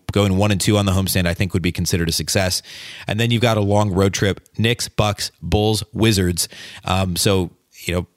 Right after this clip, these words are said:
some, a couple of winnable games there. Obviously, at Milwaukee's tough, but, I mean, at, at the Knicks, at the Bulls, and at the Wizards are all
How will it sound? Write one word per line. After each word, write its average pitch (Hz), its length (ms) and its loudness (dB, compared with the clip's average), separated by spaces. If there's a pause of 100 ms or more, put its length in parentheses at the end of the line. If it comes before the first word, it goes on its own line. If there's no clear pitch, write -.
(280)
some, 104 320 -2 (360)
a 95 120 -6
couple 113 280 0
of 98 60 0
winnable 95 260 0
games 90 240 -2
there. 98 160 2
Obviously, 95 400 0
at 98 180 -2
Milwaukee's 98 440 0
tough, 101 320 0
but, 90 200 -4 (280)
I 95 40 0
mean, 95 140 0
at, 101 240 -2 (600)
at 113 180 0
the 120 100 2
Knicks, 110 300 0
at 104 220 -2
the 107 60 0
Bulls, 107 260 0
and 95 100 2
at 104 140 -2
the - 40 0
Wizards 98 360 2
are 90 100 0
all 107 300 2